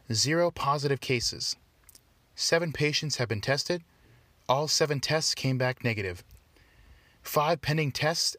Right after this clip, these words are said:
as of today. covid nineteen response team update. Updates from our team. We are highly encouraging people to stay home unless people need to do essential travel for things like food,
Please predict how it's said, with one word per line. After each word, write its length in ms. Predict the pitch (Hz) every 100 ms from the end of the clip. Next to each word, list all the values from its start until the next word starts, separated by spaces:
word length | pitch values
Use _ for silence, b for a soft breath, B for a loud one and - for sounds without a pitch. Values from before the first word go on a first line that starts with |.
| -
as 100 | 120
of 100 | 120
today. 340 | 123 107 87 - _ - _ _ _ _ _ _ _ B B B B -
covid 340 | 165 185 156
nineteen 400 | 156 165 165 156
response 440 | 127 - 139 143 -
team 120 | 139
update. 400 | 131 - 113 95 _ B B B B B
Updates 320 | 143 156 143
from 120 | 139
our 120 | 135 127
team. 340 | 123 104 90 - b b b b b
We 120 | - 131
are 40 |
highly 380 | 113 147 170 170
encouraging 420 | 147 160 151 147
people 380 | - 156 160 165
to 300 | - 120 107
stay 240 | - 135
home 340 | 117 135 160 165
unless 280 | 117 117 -
people 280 | 139 131 113
need 200 | 123 120
to 60 |
do 120 | 113
essential 380 | 107 - 127 131
travel 380 | - 131 139 135
for 120 | 113
things 300 | - 117 113
like 100 | 110
food, 380 | - 139 151